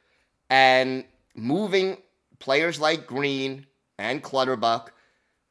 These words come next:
makes sense to get some prospects or some draft picks. This team certainly needs to replenish its prospect,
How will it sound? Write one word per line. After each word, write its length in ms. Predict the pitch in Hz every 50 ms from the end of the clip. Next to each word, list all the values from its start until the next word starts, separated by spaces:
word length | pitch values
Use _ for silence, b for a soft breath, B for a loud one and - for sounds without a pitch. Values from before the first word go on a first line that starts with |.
| _ -
makes 380 | 107 113 139 165 196 - - -
sense 800 | - - - 196 196 226 214 185 190 - - - - - - _ _ _ _ _ _ _ _ _ _ _ _ _ _ _ _ _ -
to 440 | - 151 143 139 131 131 135 135 - _ _ _ _ _ _ _ _ _ _ _ _ _ _ _ _ _ _ _ _ _ _ _ -
get 220 | - 143 151 -
some 160 | - 170 160 151
prospects 800 | - - 143 139 139 - - - 143 135 131 135 - - - - -
or 100 | 117 117
some 220 | - - 117 110
draft 400 | - 123 131 135 131 131 - -
picks. 400 | 139 131 123 123 - - - - b b b b b b b
This 200 | 117 135 135 -
team 280 | - 147 143 135 123
certainly 520 | 113 - - 151 160 180 - 170 170 165 151
needs 280 | 151 156 156 151 - -
to 140 | 143 131
replenish 680 | 123 139 143 135 - - - 143 147 147 147 139 - 143
its 160 | 123 - -
prospect, 840 | - - - 139 139 135 - - - 139 135 131 - - - -